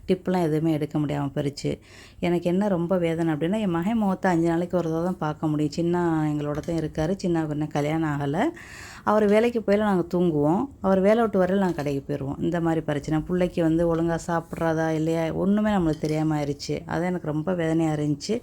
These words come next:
அது ரொம்ப டிப்ரெஷனா இருந்துச்சு. இப்ப, இப்ப எல்லாம் சரியா வந்துருச்சு இறைவன் அருளால. அதோட நான் வந்து இன்னைக்கு வந்து இட்லி, அ, சட்னி செஞ்சு சாப்பிட்டுட்டேன். அந்த சட்னி வீடியோ வந்து உங்களுக்கு நான் வந்து போட்டிருக்கிறேன்ப்பா. சரியா? அப்புறம் நம்ம ரெகுலர் ரொட்டீனுக்கு வந்தாச்சு.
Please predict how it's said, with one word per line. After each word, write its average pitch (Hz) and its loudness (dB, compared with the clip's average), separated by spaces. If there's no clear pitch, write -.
அது 185 0
ரொம்ப 165 0
டிப்ரெஷனா 156 -2
இருந்துச்சு. 143 -2
இப்ப, - -4
இப்ப 147 -2
எல்லாம் 143 -2
சரியா 151 -2
வந்துருச்சு 147 -4
இறைவன் 147 -2
அருளால. 143 -2
அதோட 202 2
நான் 196 4
வந்து 170 2
இன்னைக்கு 165 0
வந்து 165 0
இட்லி, 180 0
அ, 165 0
சட்னி 165 -2
செஞ்சு 160 -2
சாப்பிட்டுட்டேன். 156 -2
அந்த 196 -2
சட்னி 180 0
வீடியோ 160 0
வந்து 156 -2
உங்களுக்கு 156 -2
நான் 147 -2
வந்து 147 -4
போட்டிருக்கிறேன்ப்பா. 156 -4
சரியா? 165 -2
அப்புறம் 196 -4
நம்ம 180 2
ரெகுலர் 165 2
ரொட்டீனுக்கு 156 -4
வந்தாச்சு. 156 -2